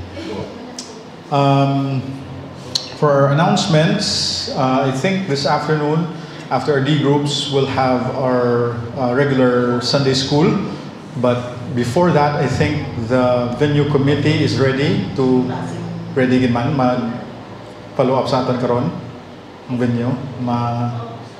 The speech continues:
okay, so before our Sunday school, we'll give time, a little bit of time for our updates, uh, um, venue for our family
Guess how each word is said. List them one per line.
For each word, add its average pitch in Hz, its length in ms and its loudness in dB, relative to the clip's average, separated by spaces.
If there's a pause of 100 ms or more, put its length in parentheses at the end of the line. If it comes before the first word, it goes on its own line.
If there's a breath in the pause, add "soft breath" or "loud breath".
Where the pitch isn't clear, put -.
(520)
okay, 120 240 0
so 139 400 4
before 139 260 2
our 143 140 4
Sunday 151 260 2
school, 151 280 2 (100)
we'll 135 160 4
give 143 260 0
time, 139 440 2 (360 loud breath)
a 139 60 2
little 139 180 4
bit 139 100 0
of 135 180 0
time 143 360 2
for 127 380 2
our 131 160 0
updates, 139 640 2
uh, 120 460 2 (600 loud breath)
um, 120 600 0
venue 139 320 4
for 139 160 2
our 120 80 0
family 135 380 2